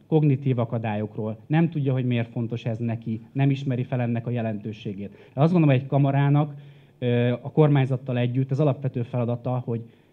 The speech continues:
ért-, értsd meg, lásd meg, hogy miért fontos ez neked, és akkor még akár támogatás nélkül is meg tudjuk lépni az első szintet,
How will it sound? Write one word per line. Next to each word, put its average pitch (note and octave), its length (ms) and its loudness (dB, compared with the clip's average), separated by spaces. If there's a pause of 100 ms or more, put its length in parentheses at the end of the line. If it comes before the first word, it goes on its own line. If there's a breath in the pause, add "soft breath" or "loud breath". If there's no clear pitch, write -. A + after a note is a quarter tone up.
(500 loud breath)
ért-, D3+ 280 0 (120)
értsd D#3+ 320 0
meg, C3+ 240 2
lásd C3 360 2
meg, B2 280 2
hogy A#2+ 120 -4
miért B2 280 2
fontos A#2+ 320 -2
ez G#2+ 120 -4
neked, D3 480 -2 (280 loud breath)
és C#3+ 160 -4
akkor D3 340 0 (580)
még C#3+ 220 6
akár C#3+ 280 4
támogatás C#3 560 2
nélkül C#3+ 380 2
is A2 300 -6
meg B2+ 200 -4
tudjuk A#2+ 240 -6
lépni A#2+ 280 -4
az A2 100 -6
első A2+ 320 -4
szintet, C#3+ 480 -4